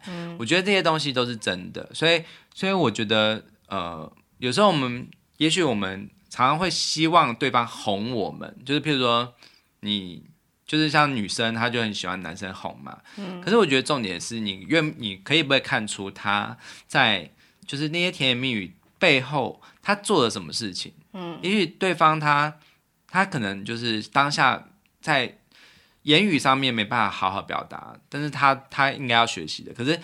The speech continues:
Speaker 2: 他在行为上面他做了什么事情？
Speaker 1: 嗯哼。
Speaker 2: 他做的可能是值得让你看到他有一些好的地方，
Speaker 1: 嗯哼。
Speaker 2: 包括说像我们刚刚说我们那个朋友，他的这个先生，其实他很会陪小孩玩，
Speaker 1: 嗯哼。
Speaker 2: 他也是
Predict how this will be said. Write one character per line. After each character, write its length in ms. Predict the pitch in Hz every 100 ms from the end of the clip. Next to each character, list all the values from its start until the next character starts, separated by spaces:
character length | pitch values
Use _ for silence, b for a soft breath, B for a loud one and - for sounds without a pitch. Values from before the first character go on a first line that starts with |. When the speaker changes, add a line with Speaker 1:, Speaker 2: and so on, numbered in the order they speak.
| B B
Speaker 2:
他 160 | 180
在 140 | 185 180
行 280 | - 104
为 120 | 104 98
上 160 | 107
面 160 | 104 98
他 160 | 101
做 300 | 107 - 95
了 80 | 78
什 120 | -
么 140 | 78 -
事 180 | - 82
情？ 220 | - - -
Speaker 1:
嗯 220 | 190 196
哼。 20 |
Speaker 2:
他 80 | 196
做 240 | 214 190
的 140 | 147 117
可 100 | 98
能 220 | 92 101
是 400 | - 123 101 - _ _ _ _ _ _ _ _ _ - B B B B
值 240 | - 131 143
得 240 | 147 127
让 180 | 135 123
你 80 | 104
看 260 | - 120
到 180 | 110 107
他 360 | - 104 104 107
有 180 | 101 85
一 60 |
些 160 | - 104
好 300 | 98 - -
的 100 | 76
地 160 | 80 -
方， 240 | - 71
Speaker 1:
嗯 180 | 180 -
哼。 20 |
Speaker 2:
包 160 | - 123
括 220 | 123 127
说 180 | 120 110
像 340 | 110 117 110 - B B
我 60 | 98
们 120 | 104
刚 120 | 113
刚 100 | 113
说 100 | 117
我 60 | 95
们 100 | 95
那 60 |
个 40 | 98
朋 200 | 95 90
友， 100 | 82
他 160 | 110
的 80 | 120
这 100 | 120
个 80 | 110
先 260 | - 95
生， 220 | 92 95 104 B B
其 140 | -
实 60 | 131
他 160 | 135 135
很 120 | 117
会 120 | 104 117
陪 160 | 92
小 140 | 85 82
孩 180 | 87 87
玩， 220 | - -
Speaker 1:
嗯 200 | 196 190
哼。 160 | 202 208
Speaker 2:
他 80 | 139
也 120 | 120
是 400 | 131 127 113